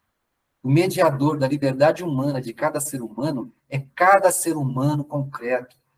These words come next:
Cada pessoa, historicamente, é mediadora da realização da comunidade. O Estado, como um produto das mãos humanas, não substitui o ser humano que o produz.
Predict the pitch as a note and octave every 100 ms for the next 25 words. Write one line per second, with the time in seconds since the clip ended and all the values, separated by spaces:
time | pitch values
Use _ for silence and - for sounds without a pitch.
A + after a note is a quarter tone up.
0 | _ - F3 G3 F3 D3+ C#3 - C3+ C#3
1 | A#2+ A2 - - D#3+ D3+ D3+ C3 B2+ C#3+
2 | D3 - - - C#3+ D#3 D3 C#3 C3 A#2
3 | B2 B2 A#2+ G2 - _ _ _ _ C3
4 | C3 C#3 C3+ C3+ - C3 B2+ - B2+ C3
5 | C3 A2 A2 - _ _ _ _ _ _
6 | - C3+ C3+ - F3+ G#3+ G3+ B2+ B2+ D3+
7 | D3+ D3 C3+ C3+ B2+ C3 G3 A3 - C3+
8 | B2+ B2+ A#2+ C3 D#3 C3 A#2+ A2+ D#3+ F3+
9 | A#2 - - - _ _ _ C3+ F#3 F#3
10 | E3 D3+ - C#3 D3 G3 F3 C#3 D#3+ D3+
11 | C#3 C#3+ D3+ C#3+ C#3+ C#3 C#3 B2+ B2+ B2+
12 | - -